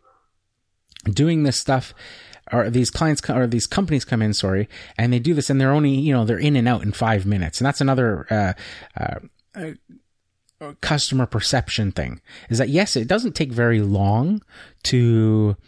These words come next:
uh, do fertilizer, you know, to f-, put fertilizer in your, uh, fertilizer spreader and walk a lawn and put fertilizer. You know, it might only take you five minutes to do that on a typical small lawn. But the c-,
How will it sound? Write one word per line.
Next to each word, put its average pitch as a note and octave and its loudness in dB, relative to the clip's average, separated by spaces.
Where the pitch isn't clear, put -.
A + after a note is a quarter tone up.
uh, F#2 -2
do C3+ 4
fertilizer, D#3 0
you C3 0
know, B2 0
to - -6
f-, - -14
put - -4
fertilizer C3+ 2
in B2+ 2
your, A#2 2
uh, G#2 -4
fertilizer B2+ 0
spreader B2 0
and A2 0
walk A2 0
a C3+ -2
lawn A2+ 0
and G2 -2
put - -4
fertilizer. G#2 0
You A#2+ 0
know, B2 2
it A#2 0
might D3+ 0
only G#3 2
take - -4
you G2+ -6
five F#2+ 0
minutes F2 -2
to G2 -2
do G2 2
that E2 -2
on A#2 2
a G#2+ 2
typical A2 -2
small A2+ 0
lawn. G2 -2
But D#3 0
the - -4
c-, - -20